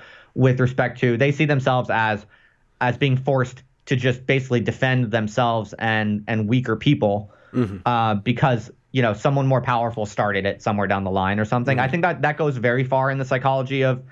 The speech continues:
Speaker 1: of
Speaker 2: Mm-hmm.
Speaker 1: people. And so they think, like, if that is true, Benjamin, if those things might happen down the line, well, it's not my fault. I'm just, I'm just
Speaker 2: <laughs>
Speaker 1: defending myself, basically.
Speaker 2: Well, it
Speaker 1: Um,
Speaker 2: seems like you're in, in a situation where, uh, people have targeted you for words that you've used on the internet.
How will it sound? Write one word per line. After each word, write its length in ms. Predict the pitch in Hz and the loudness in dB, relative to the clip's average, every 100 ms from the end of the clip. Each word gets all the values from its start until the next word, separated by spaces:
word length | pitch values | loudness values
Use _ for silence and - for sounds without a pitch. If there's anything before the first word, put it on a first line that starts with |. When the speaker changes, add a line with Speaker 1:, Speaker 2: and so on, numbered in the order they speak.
| - - | -20 -8
Speaker 1:
of 120 | - 127 | -2 0
Speaker 2:
Mm-hmm. 40 | |
Speaker 1:
people. 400 | 113 135 151 156 - - _ - | 0 2 2 0 -4 -20 _ -2
And 120 | 139 | 2
so 140 | 151 | 2
they 140 | 139 139 | 2 0
think, 180 | 143 131 | 0 0
like, 260 | 120 113 - _ _ _ - | 0 -2 -12 _ _ _ -2
if 140 | 147 | -2
that 160 | 131 139 | 0 0
is 160 | 147 151 | 0 -2
true, 220 | 165 156 | -2 0
Benjamin, 340 | 156 147 147 | 0 0 0
if 120 | 143 131 | 0 0
those 200 | 127 127 | 0 0
things 240 | 139 127 | -2 0
might 220 | 131 131 | 0 0
happen 260 | 143 135 135 | 0 -2 0
down 200 | 135 135 | 0 0
the 60 | 135 | 0
line, 360 | 135 139 135 - _ _ | 0 0 -4 -8 _ _
well, 340 | - 131 123 113 | -4 0 0 0
it's 140 | 131 | -2
not 220 | 147 127 | -2 -2
my 260 | 92 90 113 | -2 -4 -4
fault. 360 | - 87 87 - _ _ | -4 -6 -6 -12 _ _
I'm 220 | 117 131 | -2 0
just, 340 | 110 107 - _ _ _ | 0 -4 -6 _ _ _
I'm 200 | - 120 | -4 -2
just 200 | 110 117 - - - | 0 -2 -2 -12 -20
Speaker 2:
<laughs> 220 | - _ | -20 _
Speaker 1:
defending 380 | 101 139 110 95 | -4 -2 0 -2
myself, 420 | 95 - 98 98 | -4 -4 -6 -4
basically. 540 | - - 107 101 104 - - - - | -4 -4 -4 -4 -6 -8 -16 -8 2
Speaker 2:
Well, 160 | 170 | 6
it 40 | 170 | 6
Speaker 1:
Um, 20 | |
Speaker 2:
seems 300 | - 208 175 | 6 4 4
like 180 | 185 165 | 4 6
you're 200 | 156 151 | 6 6
in, 160 | 147 139 | 6 4
in 200 | 135 135 | 2 2
a 60 | |
situation 600 | 120 135 - 127 117 127 113 | 4 2 4 4 4 2 4
where, 500 | 113 107 104 98 85 | 4 4 2 0 0
uh, 160 | 101 | -2
people 340 | 98 131 123 113 | -2 -2 2 2
have 140 | 101 - | 0 -2
targeted 480 | - 135 131 117 | 4 4 4 2
you 240 | 107 123 120 | 4 4 4
for 240 | - 107 | 4 0
words 340 | 104 110 110 101 | 2 2 2 0
that 120 | 98 | -2
you've 240 | 107 135 107 | 2 2 2
used 320 | 98 92 - | -2 -2 -2
on 100 | 95 | -2
the 120 | 90 | -2
internet. 480 | 82 76 87 85 | -4 -6 -8 -10